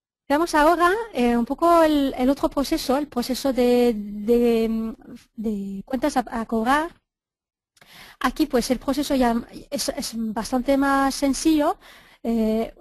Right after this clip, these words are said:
es lo que vimos antes. Entonces, recepción de datos, con, clasificación, eso es un punto importante. Nosotros procedemos a la clasificación, eh,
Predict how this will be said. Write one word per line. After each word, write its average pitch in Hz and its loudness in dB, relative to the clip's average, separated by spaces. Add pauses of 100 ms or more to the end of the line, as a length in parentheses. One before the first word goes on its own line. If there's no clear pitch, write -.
(120)
es - -6
lo 285 0
que 269 2
vimos 240 2
antes. 220 -6
Entonces, 220 -10
recepción 254 0
de 269 4
datos, 339 2
con, 247 -6 (260)
clasificación, 262 0
eso 269 -6
es - -10
un 302 -2
punto 269 -2
importante. 233 -2
Nosotros 254 -6 (260)
procedemos 294 2
a 302 0
la 262 0
clasificación, 247 -2 (260)
eh, 220 0